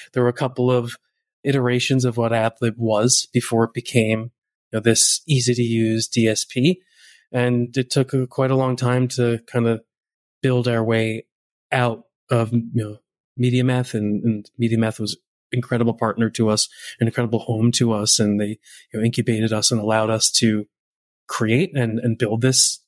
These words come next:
technology. So, you know, super grateful, you know, forever to, to, to Joe and Ari and, and Eric and, you know, Greg and all the rest of the team that was there to support us in those times.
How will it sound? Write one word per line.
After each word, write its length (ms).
technology. 640
So, 300
you 60
know, 60
super 540
grateful, 640
you 60
know, 60
forever 480
to, 160
to, 300
to 80
Joe 340
and 100
Ari 360
and, 240
and 240
Eric 320
and, 160
you 80
know, 320
Greg 300
and 80
all 100
the 140
rest 180
of 60
the 60
team 300
that 140
was 100
there 180
to 200
support 360
us 120
in 80
those 160
times. 400